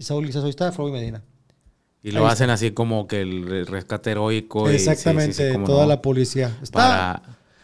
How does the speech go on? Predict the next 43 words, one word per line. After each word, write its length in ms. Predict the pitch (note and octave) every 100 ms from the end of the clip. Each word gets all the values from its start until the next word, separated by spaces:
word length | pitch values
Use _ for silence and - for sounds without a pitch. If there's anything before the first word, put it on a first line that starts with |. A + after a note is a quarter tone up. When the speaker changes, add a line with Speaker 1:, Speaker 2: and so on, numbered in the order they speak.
| _
Speaker 1:
o 80 | -
sea, 80 | A2+
es 60 | A2+
Speaker 2:
para 80 | G#2+
Speaker 1:
una, 60 | B2
Speaker 2:
favorecer 580 | A2 G#2 G#2 A2+ A2+
ahí 200 | A2 G#2 G#2
al 260 | F#2+ - -
Speaker 1:
es 220 | A3 B3
una, 340 | B3+ C4 C4 - D4+ C#4+ D#4+ F4+ F4+ -
te 80 | F#3+
hacen 180 | F#3+ G3
dar 160 | G#3
a 40 | B3
entender 320 | A3+ G#3 A3
como 280 | A3+ G#3 G#3
que 120 | G3+
es 160 | G3 G#3
una, 580 | G#3 G#3+ G#3+ F#3+ E3+
te 80 | -
puedo 240 | D#3 F3+ F#3
decir, 180 | F3
como 240 | F3+ E3+ E3
una, 420 | F#3 F#3+ F#3 E3+ - - _ _
eh, 220 | D3+ C#3 E3
multiverso 1120 | E3 E3+ E3 F3 F3+ G3 G3+ - A3+ B3 - -
Speaker 2:
Ujú, 180 | F#2 G#2
Speaker 1:
de 60 | G#2+
lo 80 | C#3+
Speaker 2:
del 100 | C#3+
Speaker 1:
que 140 | D3
pudiera 280 | C3+ D3 D#3+
pasar 260 | D#3 C#3+ D#3
en 60 |
México 320 | D#3 D#3+ E3 -
con 120 | C3
las 120 | A#2+
televisoras, 500 | B2 A#2 A2 D3 A2
¿no? 140 | C#3+ - _
Speaker 2:
Ujú. 360 | F2+ F2 F2+ B2 - _ _ _ _ - -
Sí, 220 | A2+ A#2
sí, 80 | C#3
sí. 180 | A#2